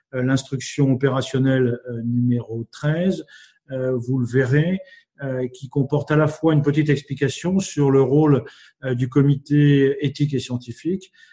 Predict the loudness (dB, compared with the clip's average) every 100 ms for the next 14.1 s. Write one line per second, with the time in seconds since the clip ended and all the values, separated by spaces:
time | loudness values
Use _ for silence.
0 | _ -4 -2 0 -2 -4 -6 -8 -10 -6
1 | -4 -4 -4 0 2 2 0 -6 _ _
2 | -12 0 2 2 0 -2 -2 -2 -4 -4
3 | 0 0 2 2 2 0 -4 -6 -6 -4
4 | -2 -2 -2 -2 -4 -4 -4 0 0 -2
5 | -8 _ _ -8 -6 -6 -10 -10 -10 -8
6 | -6 -2 0 -2 -6 -6 -6 -4 -4 -2
7 | -2 -2 -4 -4 -4 -8 -10 _ _ _
8 | -10 -8 -6 -6 -6 -10 -6 -2 2 2
9 | 0 -4 _ _ -6 -4 0 2 2 0
10 | -4 -6 -6 -6 -10 -8 -4 -2 -4 -4
11 | -2 -2 -6 _ -4 0 0 -2 -4 -2
12 | -2 0 0 -2 -4 -14 -20 -20 -18 -8
13 | -4 -2 0 2 6 6 6 4 2 0